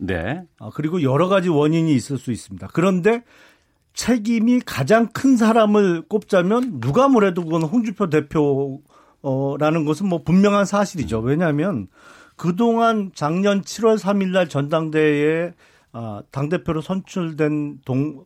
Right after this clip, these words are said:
Speaker 2: 이후에 지금 십일 개월 동안 당 운영이, 에 있어서 이거는 이십일 세기에 볼 수 없는 사실상의 일 인 독재 정당처럼 운영을 해왔거든요.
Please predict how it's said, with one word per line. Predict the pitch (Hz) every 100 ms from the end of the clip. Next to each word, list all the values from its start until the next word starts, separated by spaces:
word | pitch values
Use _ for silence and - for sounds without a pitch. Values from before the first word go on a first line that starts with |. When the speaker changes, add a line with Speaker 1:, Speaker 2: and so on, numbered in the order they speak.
| -
Speaker 2:
이후에 | 139 180 170 175 185 151
지금 | 151 175
십일 | - - 226 254
개월 | 220 196 165 -
동안 | 160 175 -
당 | 160 190 185
운영이, | 151 156 147 123 131 _ _ _ 202
에 | 143 139
있어서 | 123 107 120 156 185 110 - _ _ _
이거는 | 123 147 233 196
이십일 | 135 175 233 233
세기에 | 190 226 196 165 180
볼 | 139 143
수 | 175
없는 | 131 156
사실상의 | 175 190 196 196 - 170 165 202
일 | 135 135
인 | 214 220
독재 | 107 - _ 254 240 202 151 123
정당처럼 | 143 143 143 127 107 _ _ _ - 175 170 139
운영을 | 123 151 147 139
해왔거든요. | 160 220 - 135 107 107 175